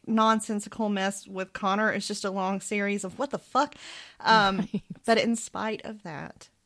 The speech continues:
Speaker 1: the Lila and Wesley dynamic makes this a watcher for me because, oh
Speaker 2: Oh,
Speaker 1: my
Speaker 2: God.
Speaker 1: God.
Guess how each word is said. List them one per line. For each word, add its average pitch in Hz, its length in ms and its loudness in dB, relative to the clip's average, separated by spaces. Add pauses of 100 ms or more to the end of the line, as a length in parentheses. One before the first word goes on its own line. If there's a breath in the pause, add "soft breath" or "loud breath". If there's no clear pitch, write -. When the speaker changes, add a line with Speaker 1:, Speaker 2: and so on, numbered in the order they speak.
(160)
Speaker 1:
the 214 140 0
Lila 185 720 0
and 190 260 -2
Wesley 254 480 -4
dynamic 214 680 0
makes 202 260 -8
this 247 200 -2
a 208 40 0
watcher 214 400 2
for 294 160 -2
me 330 180 4
because, 269 360 4
oh 254 140 10
Speaker 2:
Oh, 285 40 10
Speaker 1:
my 349 140 10
Speaker 2:
God. 226 560 6
Speaker 1:
God. - 60 -16